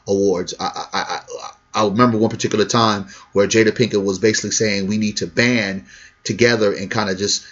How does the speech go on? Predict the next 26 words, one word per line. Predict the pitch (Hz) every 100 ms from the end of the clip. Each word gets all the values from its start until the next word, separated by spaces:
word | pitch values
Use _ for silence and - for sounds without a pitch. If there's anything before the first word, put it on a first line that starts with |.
| -
not | 104 120 -
go | 120 143
to | 156
these | 104 98
award | 95 98 98
shows | 101 104 101
'cause | 104
they | 101
s-, | 104 - - -
they | 110
don't | 120 113
fuck | - 170 -
with | -
us | -
like | 90 95 98
that | 95
because | 98 107
of | 98
some | 117
of | 107
the |
things | 98 107 104
that | 98
came | 107 104 131
out. | 135 - - - 110
And | 110 101